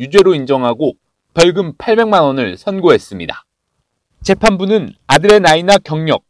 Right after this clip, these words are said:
건강 상태를 고려하면 퇴직금 오십억 원은 이례적이고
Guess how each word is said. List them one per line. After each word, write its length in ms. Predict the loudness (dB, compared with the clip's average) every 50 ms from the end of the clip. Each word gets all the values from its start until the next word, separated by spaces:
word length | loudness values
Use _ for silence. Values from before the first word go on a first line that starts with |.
| _ _ _
건강 420 | -8 -6 -6 -2 0 2 2 2 0
상태를 460 | -2 -6 -6 -4 -2 -2 0 -2 -2
고려하면 680 | -2 -4 -2 0 0 0 0 0 -2 -4 -6 -6 -10 -16 _ _ -4
퇴직금 480 | -4 -4 -4 -6 -8 -4 -4 -4 -4 -4
오십억 460 | -2 -2 -2 -2 -2 0 0 2 2
원은 260 | 2 0 -2 -4 -8 -10
이례적이고 720 | -10 -4 0 0 2 2 2 0 0 -2 -10 -12 -14 -16